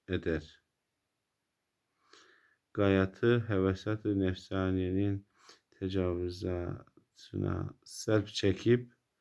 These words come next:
ruhu maliyata, maliyata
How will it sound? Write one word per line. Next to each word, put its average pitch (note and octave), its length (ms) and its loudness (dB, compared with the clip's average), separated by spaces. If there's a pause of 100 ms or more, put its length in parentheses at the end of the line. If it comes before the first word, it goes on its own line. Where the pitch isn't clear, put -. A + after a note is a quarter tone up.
(600)
ruhu A2+ 720 6 (880)
maliyata, F#2+ 1700 2 (1400)
maliyata F#2 2000 -2